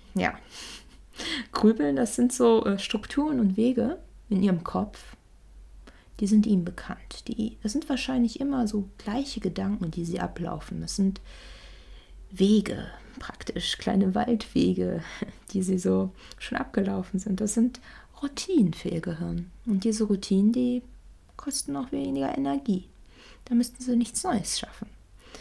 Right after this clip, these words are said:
Es ist so eine Art falsche Sicherheit. Allerdings ist das ziemlich destruktiv und es führt zu nichts.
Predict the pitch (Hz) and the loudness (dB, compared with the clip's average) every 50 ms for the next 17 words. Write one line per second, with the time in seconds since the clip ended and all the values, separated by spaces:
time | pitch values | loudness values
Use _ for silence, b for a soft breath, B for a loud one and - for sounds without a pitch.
0 | B B B B B B B B B 208 - 247 - - 294 269 269 269 254 254 | B B B B B B B B B -6 -6 -6 -4 -2 -2 0 0 2 0 0
1 | 262 247 - - - - - - - - - 349 381 - - - 269 214 - 208 | -2 -4 -8 -16 -20 -20 -20 -20 -18 -8 -2 -2 -2 0 0 2 2 2 2 0
2 | 196 - - 160 156 170 - - - - - - - - - - - - - - | -2 -2 -4 -6 -6 -8 -10 -12 -18 -20 -20 -20 -20 -20 -20 -20 -20 -20 -20 -20
3 | - - - - - - b b b b b b b - 214 208 208 208 208 226 | -20 -20 -20 -20 -20 -20 b b b b b b b 0 4 4 4 6 6 6
4 | 220 220 214 214 - - - - - 208 - - 214 196 190 - - - - - | 6 6 4 2 0 -6 -6 -4 -4 -4 -2 0 -2 -2 -2 -4 -6 -4 0 4
5 | 220 208 202 202 202 190 196 - - - 226 208 202 - - - 185 180 - - | 6 6 6 6 4 2 -2 -4 -2 2 2 2 2 2 -2 -2 -4 -4 -4 -2
6 | - 185 180 175 170 - - 208 190 175 175 - 180 - - - - - - - | 0 0 0 0 -2 -4 -4 -4 -2 -2 -2 -2 -6 -8 -12 -18 -20 -20 -20 -20
7 | - - - - - - - - - - - - 247 269 269 269 - - - 175 | -20 -20 -20 -20 -20 -18 -14 -10 -10 -6 -2 0 2 2 2 0 -4 -2 -2 0
8 | 165 170 165 160 - - - - - - - - | 0 -2 -4 -6 -10 -12 -12 -8 -6 -6 -6 -8